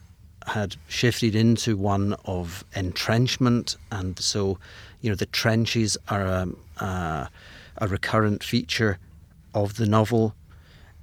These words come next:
often, uh, semi-submerged in,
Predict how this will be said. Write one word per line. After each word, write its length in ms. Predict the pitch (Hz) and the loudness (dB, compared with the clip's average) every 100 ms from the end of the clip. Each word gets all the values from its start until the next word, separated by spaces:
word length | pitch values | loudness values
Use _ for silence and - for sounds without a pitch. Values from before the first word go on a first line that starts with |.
| - - - - 196 | -20 -20 -18 -16 -4
often, 560 | 123 113 - 107 95 - - | -2 0 0 0 0 -2 -4
uh, 520 | 92 85 80 78 76 - - | -2 0 -2 -4 -6 -10 -4
semi-submerged 1120 | - 107 101 - 95 90 92 98 95 - - - | 0 2 2 0 -2 0 0 2 0 -4 -12 -10
in, 440 | - 95 80 78 | -6 -4 -4 -4